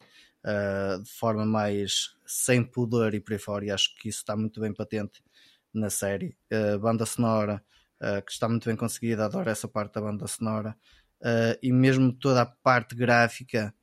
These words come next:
ah, que tá, tá muito bem feita.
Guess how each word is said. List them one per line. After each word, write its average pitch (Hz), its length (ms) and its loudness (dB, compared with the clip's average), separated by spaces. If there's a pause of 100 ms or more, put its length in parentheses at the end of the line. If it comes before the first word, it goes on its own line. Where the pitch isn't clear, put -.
(120)
ah, 104 360 -2 (220)
que - 120 -20
tá, 110 260 0
tá - 160 -6
muito 107 240 -4
bem 104 140 -4
feita. 104 480 -4